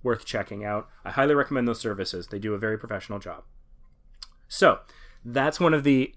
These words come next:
costs you need to factor in, your transportation from the airport. For example, if you are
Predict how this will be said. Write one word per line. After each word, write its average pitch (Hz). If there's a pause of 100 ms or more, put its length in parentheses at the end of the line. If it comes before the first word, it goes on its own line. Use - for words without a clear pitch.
costs 120
you 131
need 117
to 117
factor 151
in, 95 (120)
your 117
transportation 131
from 113 (320)
the 113 (280)
airport. 170 (360)
For 143
example, 135
if 143
you 151
are 110